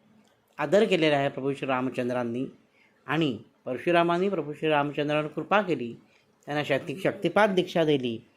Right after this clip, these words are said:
आणि संतोष प्राप्त झालेला आहे. आजच्या भागात इथेच थांबतो. नवनवीन माहितीपूर्ण व्हिडिओ पाहण्यासाठी, ऐकण्यासाठी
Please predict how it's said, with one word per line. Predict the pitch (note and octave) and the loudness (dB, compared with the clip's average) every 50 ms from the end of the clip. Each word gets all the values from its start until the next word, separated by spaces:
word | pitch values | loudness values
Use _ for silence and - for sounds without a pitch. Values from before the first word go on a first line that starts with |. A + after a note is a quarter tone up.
| _ _ _ _ | _ _ _ _
आणि | - C#3+ D#3 E3 | -4 -2 -2 -2
संतोष | E3 E3 D#3+ C#3+ C3+ C3 C#3 F3 F3+ F3+ - | -2 0 0 -2 0 0 0 0 -2 -2 -2
प्राप्त | F3 - D#3 C3 - - - | -2 0 0 0 0 -2 -6
झालेला | C3+ A#2 A#2 A2+ G2+ - - - | -6 -6 -6 -8 -8 -10 -12 -16
आहे. | - - - _ _ _ _ _ _ _ _ _ _ _ _ _ _ _ _ _ _ _ _ _ _ _ _ _ _ _ - - | -18 -18 -20 _ _ _ _ _ _ _ _ _ _ _ _ _ _ _ _ _ _ _ _ _ _ _ _ _ _ _ -16 -16
आजच्या | C#3+ - - E3+ E3 | -14 -6 -2 0 2
भागात | D#3 D#3 D#3 D#3+ D3 | 4 4 2 2 0
इथेच | C#3+ D3 C#3+ C3+ - - | -2 -6 -6 -8 -8 -8
थांबतो. | - C3+ C3+ C3+ C3 D#3 E3 D#3+ - - | -6 -6 -4 -4 -2 -2 -2 -2 -2 -2
नवनवीन | C#3+ C3+ C3+ C#3 D3 D#3+ F#3 F#3+ | -2 -2 0 0 0 2 2 2
माहितीपूर्ण | F3+ E3 C#3+ C#3 C#3 - D#3 - F#3+ F#3+ | 2 2 0 -2 -4 -4 -6 -4 0 0
व्हिडिओ | G3+ F#3+ F3+ E3 E3 E3 E3 | 2 2 2 2 4 2 2
पाहण्यासाठी, | E3 D#3+ D3 C#3+ C#3+ C#3 C#3+ C#3 C3+ C#3+ | 2 2 0 0 -2 -2 -4 -2 -2 -2
ऐकण्यासाठी | C3+ B2+ C3 C3+ C3 A#2+ B2+ B2+ A#2+ D#3 E3 | -2 -2 -4 -6 -8 -6 -6 -6 -4 -6 -6